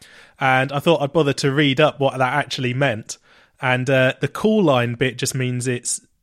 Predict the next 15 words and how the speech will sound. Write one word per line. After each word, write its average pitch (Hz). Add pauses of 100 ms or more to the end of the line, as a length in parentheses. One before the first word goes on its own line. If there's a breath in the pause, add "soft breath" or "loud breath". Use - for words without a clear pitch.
(180)
related 120
to 120
the 117
leaf. 120 (420 soft breath)
Um, 139
but 139
the 143
important 156
thing 127
is 120
the 123
tubercule, 120
and 139
that's 165
because 151